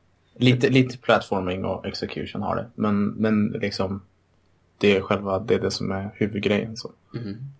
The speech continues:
Speaker 2: Du är inte rädd för att testa nya spel i alla fall? Du, du kör på. Om du hittar
Speaker 1: Jajamän.
Speaker 2: något homebrew som är intressant och
Speaker 1: Ja.
Speaker 2: <laughs> då kör du.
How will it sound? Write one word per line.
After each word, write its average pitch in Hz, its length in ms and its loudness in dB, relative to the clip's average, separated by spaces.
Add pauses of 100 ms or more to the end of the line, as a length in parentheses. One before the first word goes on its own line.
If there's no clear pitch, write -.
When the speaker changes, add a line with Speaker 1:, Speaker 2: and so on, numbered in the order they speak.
(420)
Speaker 2:
Du 113 160 -2
är 107 40 0
inte 131 140 0
rädd 139 260 2
för - 60 -6
att - 120 -8
testa - 300 -6
nya 110 260 -2
spel - 260 -4
i - 40 -2
alla 92 140 -4
fall? 90 260 -2
Du, 123 380 0 (280)
du 123 100 2
kör 113 200 0
på. 117 400 2 (1300)
Om 131 100 -2
du 131 60 4
hittar 123 220 4
Speaker 1:
Jajamän. 120 280 6
Speaker 2:
något 113 80 -4 (100)
homebrew 120 440 4
som 117 160 -6
är - 40 -2
intressant 110 580 -4
och 107 240 0 (420)
Speaker 1:
Ja. 123 380 6 (140)
Speaker 2:
<laughs> 160 60 8 (200)
då 110 260 2 (480)
kör 117 300 -2
du. - 60 0